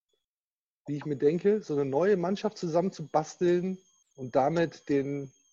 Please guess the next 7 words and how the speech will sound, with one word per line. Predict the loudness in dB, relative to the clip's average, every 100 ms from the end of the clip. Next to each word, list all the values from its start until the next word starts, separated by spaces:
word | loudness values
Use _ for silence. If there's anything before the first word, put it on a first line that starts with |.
| _
Wiederaufstieg | -2 4 6 6 0 -6 -8 -8 _ _ _ _ -10
anzuvisieren, | -8 -6 -2 -2 2 2 2 0 -8 -20 -20 -20 -8
finde | 2 6
ich | 6
nicht | 6
ganz | 6
unsexy. | 6 4 0 -4 -14